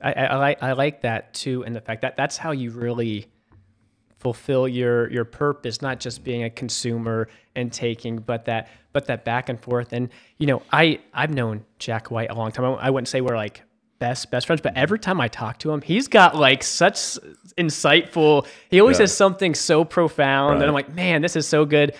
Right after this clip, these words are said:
Speaker 2: Yeah.
Speaker 1: to think about." And, you know, if you're not pouring yourself back into the church, wherever you're at, you're, you're missing out, you know?
Speaker 2: Right.
Speaker 1: The church is missing
Speaker 2: Right.
Speaker 1: out,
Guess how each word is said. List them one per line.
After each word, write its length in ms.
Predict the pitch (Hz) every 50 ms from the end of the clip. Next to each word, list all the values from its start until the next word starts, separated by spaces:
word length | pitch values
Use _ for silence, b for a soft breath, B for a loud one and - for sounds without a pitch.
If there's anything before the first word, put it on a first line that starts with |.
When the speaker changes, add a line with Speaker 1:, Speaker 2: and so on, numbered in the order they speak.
| B B
Speaker 2:
Yeah. 60 | B B
Speaker 1:
to 140 | - 156
think 260 | - - 156 151 147 160
about." 400 | 143 143 143 143 143 139 139 B B B B B B
And, 380 | - 139 139 139 139 135 131 123 -
you 100 | 139 139
know, 40 | 131
if 100 | 117 -
you're 120 | 151 170 185
not 400 | 175 143 131 131 127 123 123 - _ _ _ _ _ _ _ _ _ _ _ -
pouring 440 | - - 160 156 147 147 139 135
yourself 680 | 131 127 127 123 - - 135 123 120 113 107 - - _
back 420 | - 127 120 117 117 - - _ -
into 480 | 131 127 127 117 - - - 123 117
the 100 | 113 117
church, 320 | 110 - - 135 120 - -
wherever 420 | 135 127 127 143 147 135 135 131 123
you're 220 | 117 117 117 110
at, 360 | - 131 135 127 113 - - -
you're, 360 | 135 135 143 139 139 131 127 b b b b b b b b
you're 220 | 120 123 165 269
missing 320 | 277 196 147 - - 127 117
out, 220 | 107 95 98 - _
you 100 | 143 147
know? 180 | 147 143 139
Speaker 2:
Right. 80 | 127 -
Speaker 1:
The 60 | 151
church 280 | 151 - 233 285 254 262
is 80 | 220
missing 300 | 185 202 165 147 202 196 180
Speaker 2:
Right. 60 | 170
Speaker 1:
out, 80 | 160